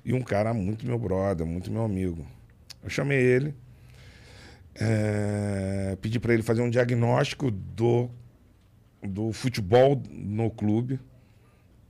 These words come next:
E, cara, o diagnóstico dele foi brilhante. É,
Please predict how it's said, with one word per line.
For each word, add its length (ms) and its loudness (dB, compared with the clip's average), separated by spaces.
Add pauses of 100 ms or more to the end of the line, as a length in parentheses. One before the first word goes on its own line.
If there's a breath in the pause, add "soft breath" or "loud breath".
(100)
E, 1300 0 (140)
cara, 440 -2 (540)
o 100 -10
diagnóstico 600 -6
dele 260 -2
foi 460 -4
brilhante. 760 -4 (460)
É, 520 -10